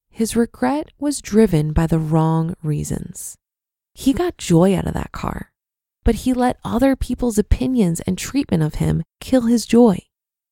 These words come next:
This to me is an example of why we need to foster our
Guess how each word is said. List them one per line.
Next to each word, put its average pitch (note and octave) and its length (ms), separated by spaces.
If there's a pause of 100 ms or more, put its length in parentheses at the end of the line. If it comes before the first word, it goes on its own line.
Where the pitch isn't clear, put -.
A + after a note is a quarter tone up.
(140)
This D4 320
to C4+ 80
me C4+ 320
is F#3+ 160
an G#3 80
example G3+ 640
of F#3 160
why G#3 160
we G#3+ 120
need A3+ 300
to E4+ 100
foster G3+ 640
our F#3 200